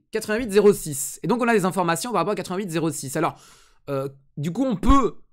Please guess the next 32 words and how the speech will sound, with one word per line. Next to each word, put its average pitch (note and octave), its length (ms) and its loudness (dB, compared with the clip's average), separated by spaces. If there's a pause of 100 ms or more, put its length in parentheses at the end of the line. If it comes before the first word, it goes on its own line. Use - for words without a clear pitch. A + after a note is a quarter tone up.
(380)
on, D3+ 640 -8
on D#3 100 -4
peut G3+ 140 0
comprendre G3+ 420 4
comme F3+ 200 4
ça, A3+ 220 0
hein, E3+ 120 0
ce - 80 -8
que D3+ 60 -12
ça D#3+ 120 -4
veut D3+ 120 -2
dire, F#3 180 -2
cette C#3+ 200 -8
table, F#3+ 200 0
qu'est-ce - 180 -8
qu'elle D3 120 -6
contient D#3 220 -4
comme C#3+ 160 -4
info. C#3 320 -2 (380)
On - 100 6
voit G#3+ 320 6 (120)
invocation A#3+ 520 2
normale, E3+ 540 2 (180)
une C#3 120 -4
ligne F#3 160 -4
qui D3+ 100 -12
dit E3+ 100 -2
invocation D#3+ 380 -4
normale, F#3 220 -2
invocation G3 320 0
nécessaire G#3+ 280 0
garantie. F3 580 2